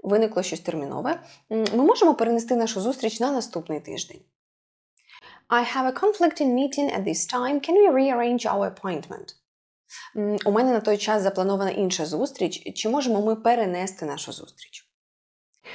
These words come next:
Тобто фраза "Can we rearrange our appointment?" демонструє вашу гнучкість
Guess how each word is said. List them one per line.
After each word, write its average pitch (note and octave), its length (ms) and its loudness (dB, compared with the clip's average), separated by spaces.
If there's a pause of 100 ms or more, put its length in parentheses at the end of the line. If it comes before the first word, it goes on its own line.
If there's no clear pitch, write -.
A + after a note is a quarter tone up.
(140)
Тобто - 300 -2 (160)
фраза B3 420 0 (220)
"Can C4+ 180 0
we G#3 240 2
rearrange G#3+ 640 0
our F3 280 -2
appointment?" G3 560 -2 (180)
демонструє C4 540 2
вашу B3 300 -2
гнучкість G#3 720 -2